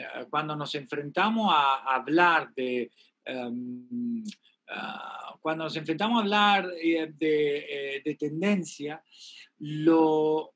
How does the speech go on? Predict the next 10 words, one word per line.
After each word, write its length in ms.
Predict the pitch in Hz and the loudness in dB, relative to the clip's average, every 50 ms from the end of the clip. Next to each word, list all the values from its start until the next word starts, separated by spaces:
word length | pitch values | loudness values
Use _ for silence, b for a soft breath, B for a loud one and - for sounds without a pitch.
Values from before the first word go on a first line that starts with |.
| _ _ | _ _
los, 680 | 151 156 156 160 151 139 135 127 - - - - - 143 | -10 -6 -4 -4 -4 -4 -6 -8 -10 -12 -12 -12 -12 -12
em, 460 | 139 139 139 139 135 135 131 123 117 - _ _ _ _ _ _ _ _ | -14 -14 -16 -20 -20 -20 _ -20 -20 -20 _ _ _ _ _ _ _ _
lo 160 | - 151 151 151 143 | -6 -6 -6 -2 2
más 220 | 180 214 214 - | 2 2 4 4
interesante 1000 | 240 233 214 220 208 175 147 - - 202 185 160 131 123 113 - 117 113 - _ _ | 4 4 4 4 2 2 0 0 0 0 0 0 -2 -6 -10 -10 -12 -14 -14 _ _
y 100 | - 139 | -12 -6
lo 140 | 131 143 131 | -6 -6 -4
más, 600 | 139 156 170 170 - - - - - - - - B B B B B B _ | -2 -2 -4 -4 -4 -8 -12 -14 -14 -16 -18 -20 B B B B B B _
eh, 360 | - 139 143 143 143 139 139 | -6 -4 -2 0 0 -2 -2
sorprendente 1040 | - - 170 156 - - 160 160 156 151 170 208 208 185 165 - _ 123 110 - | -2 -2 -2 -2 -2 -2 -2 -2 0 0 2 2 2 2 0 -4 _ -6 -6 -6